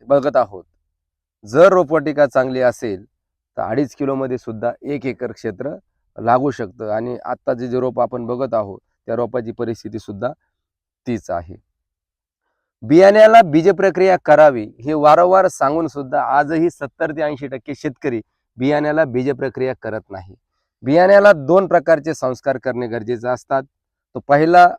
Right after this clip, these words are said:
संस्कार बीज प्रक्रियेचा तो म्हणजे रासायनिक बुरशीनाशक आणि कीटकनाशकाची बीज प्रक्रिया, आणि दुसरी एक तासानंतर जी केल्या जाते ती म्हणजे जीवाणू संवर्धनाची बीज प्रक्रिया. या दोन्ही बीज प्रक्रिया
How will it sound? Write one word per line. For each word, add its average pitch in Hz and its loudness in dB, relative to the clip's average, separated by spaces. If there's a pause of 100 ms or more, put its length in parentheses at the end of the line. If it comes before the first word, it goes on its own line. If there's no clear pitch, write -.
(640)
संस्कार 139 -2
बीज 120 -4
प्रक्रियेचा 120 -6 (440)
तो 139 0
म्हणजे 127 -4
रासायनिक 135 0
बुरशीनाशक 131 -6
आणि 139 -4 (100)
कीटकनाशकाची 117 -6
बीज 123 -8
प्रक्रिया, 101 -10 (400)
आणि 110 -10
दुसरी 127 -4 (300)
एक 131 -4 (120)
तासानंतर 120 -4
जी 107 -10
केल्या 131 -6
जाते 113 -10
ती - -12
म्हणजे 110 -8
जीवाणू 123 -8
संवर्धनाची 104 -10
बीज 104 -12
प्रक्रिया. 98 -14 (340)
या 170 4
दोन्ही 170 2
बीज 196 -2
प्रक्रिया 151 -4